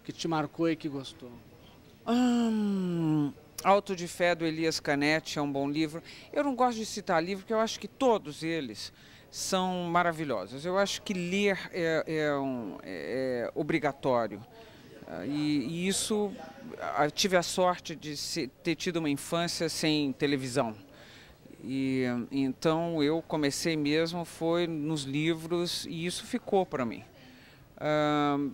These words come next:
Speaker 2: e
Speaker 1: Porque tu
Speaker 2: acho
Speaker 1: acha que as pessoas hoje estão muito visuais?
Speaker 2: É, acho. Quer dizer, provavelmente as crianças e os meus filhos mesmo,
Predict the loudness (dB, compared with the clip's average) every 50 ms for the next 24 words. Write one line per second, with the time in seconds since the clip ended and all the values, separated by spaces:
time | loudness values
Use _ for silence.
0 | -8 -10 -8 -2 0 2 4 4 4 4 2 0 0 0 0 -2 -2 -4 -6 -10
1 | -6 -6 -6 -4 0 0 2 4 4 4 4 2 2 0 2 2 2 0 0 0
2 | 0 0 2 4 6 6 6 6 2 -2 -6 -10 -12 -12 -10 -10 -12 -12 -14 -16
3 | -16 -12 -10 -8 -8 -8 -8 -8 -10 -10 -10 -10 -6 -6 -6 -6 -2 0 2 2
4 | 2 2 0 -4 -12 -12 -4 0 0 2 4 4 4 4 4 2 0 2 0 0
5 | 0 0 0 -2 -4 -6 -6 -6 -6 -8 -10 -12 -20 -20 -20 -20 -20 -10 -4 0
6 | 0 0 0 0 -4 -8 -6 -2 0 2 2 2 2 2 0 -2 -4 0 2 2
7 | 2 2 0 -4 -4 -4 -2 -2 0 0 2 2 2 0 -2 -2 0 0 0 2
8 | 2 2 0 0 0 0 2 4 4 4 2 0 -4